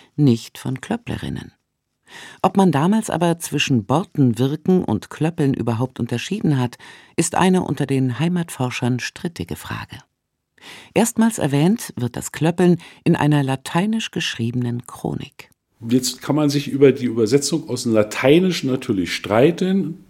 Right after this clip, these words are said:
Speaker 2: Das Klöppeln kam hier um fünfzehnhunderteinundsechzig auf. Ziemlich genau datiert das dort. Ob die Übersetzung korrekt ist, ist was anderes, denn landschaftlich sind die Begriffe fürs Klöppeln unterschiedlich. Gehen Sie nach Niederlanden, würden Sie Zacken sagen.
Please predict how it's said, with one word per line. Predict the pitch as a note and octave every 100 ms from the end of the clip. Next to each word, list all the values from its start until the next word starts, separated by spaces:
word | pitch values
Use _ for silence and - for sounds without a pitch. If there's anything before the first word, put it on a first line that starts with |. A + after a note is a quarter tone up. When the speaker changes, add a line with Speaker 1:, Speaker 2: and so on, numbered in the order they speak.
| _
Speaker 2:
Das | A2 -
Klöppeln | - C3+ D3 C#3+ D3+ C#3+ -
kam | - A2
hier | A2 A#2+ B2 A#2 - -
um | A#2+ B2
fünfzehnhunderteinundsechzig | - F#2 - F#2+ F#2 - D#2+ E2+ D#2+ C#2+ - - - - -
auf. | - - - -
Ziemlich | - A2 G#2+ -
genau | F2+ F2 E2 - - - -
datiert | - D2 - D#2+
das | C#2+ -
dort. | B1+ A#1 - - - - - _ -
Ob | B2+
die | B2
Übersetzung | A2+ A2+ D3+ D3+
korrekt | D3 C3 D3
ist, | E3 C#3+
ist | C3+
was | - B2
anderes, | A#2+ C3+ F#3 A3 G#3+ - - _ -
denn | A#2
landschaftlich | B2+ C#3 D3 - C#3+
sind | C3+ C3+
die | C#3+
Begriffe | A#2+ A#2 C#3 C#3
fürs | - C3+ -
Klöppeln | - C3 C3+
unterschiedlich. | - C#3+ A#2 F2 E2 C#2 C2+ -
Gehen | - G2
Sie | A2
nach | G#2 G#2+
Niederlanden, | A2+ D3 C3+ C#3 C#3+
würden | A#2 A2
Sie | G#2+ F#2
Zacken | - B2+ E3
sagen. | D3 C#3+ C#3+ D3+ D#3